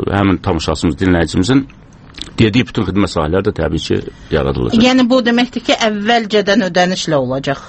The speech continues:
Speaker 2: e, qaz
Speaker 1: E,
Speaker 2: alışı.
Speaker 1: smart kart tipli sərvətlər, bəli, əvvəlcədən ödənişlidir.
Speaker 2: Aha. Yəni, e, əvvəlcədən, e,
Speaker 1: Yəni
Speaker 2: kartı
Speaker 1: karta, karta, e, adi,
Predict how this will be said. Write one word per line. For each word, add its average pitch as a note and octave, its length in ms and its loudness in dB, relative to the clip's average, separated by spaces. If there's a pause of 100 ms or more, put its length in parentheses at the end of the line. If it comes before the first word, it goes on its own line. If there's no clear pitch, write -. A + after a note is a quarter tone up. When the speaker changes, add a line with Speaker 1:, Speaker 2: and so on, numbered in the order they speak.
Speaker 2:
e, D#3+ 180 -4 (340)
qaz E3 200 4
Speaker 1:
E, A2+ 40 6
Speaker 2:
alışı. G#2 200 4
Speaker 1:
smart D#3 340 0
kart D#3+ 240 0
tipli A#2 180 -2
sərvətlər, A2 520 0
bəli, F2+ 240 2
əvvəlcədən G#2+ 420 2
ödənişlidir. C2+ 640 -2 (120)
Speaker 2:
Aha. E3 200 -4 (380)
Yəni, G#3+ 260 4
e, - 260 -2 (340)
əvvəlcədən, F3+ 640 0
e, E3+ 460 -6 (100)
Speaker 1:
Yəni C#3+ 260 4
Speaker 2:
kartı - 0 -
Speaker 1:
karta, C3 400 0
karta, A2+ 340 0
e, F2 360 2 (140)
adi, G#2+ 260 2